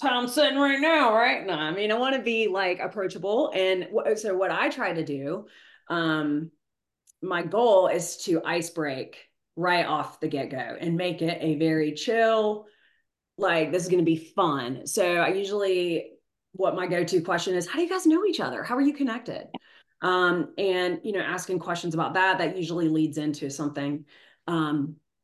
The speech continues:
I try to relate to them right off the bat, um, 'cause it is all about connecting. So I don't wanna be too formal because,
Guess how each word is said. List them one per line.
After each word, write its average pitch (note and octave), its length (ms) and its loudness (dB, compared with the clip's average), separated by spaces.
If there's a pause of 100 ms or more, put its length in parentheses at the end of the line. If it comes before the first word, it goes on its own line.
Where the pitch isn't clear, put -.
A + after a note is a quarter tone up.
(140)
I F#3+ 100 2
try A#3 200 0
to B3 80 4
relate F3+ 500 0
to F3 100 -8
them D3+ 380 -4 (240)
right G#3 220 4
off F#3 160 2
the F3 100 -2
bat, C3 340 -6 (540)
um, D3 460 -2 (140)
'cause F#3+ 160 -6
it F3+ 120 2
is F3 140 0
all D3 160 0
about C3+ 240 -6
connecting. C3+ 640 -10 (280)
So E3+ 720 2 (160)
I B3 140 0
don't E4+ 160 6
wanna F4+ 180 6
be C#4 160 6
too D#4 300 6
formal G#4 580 2
because, C4+ 680 -2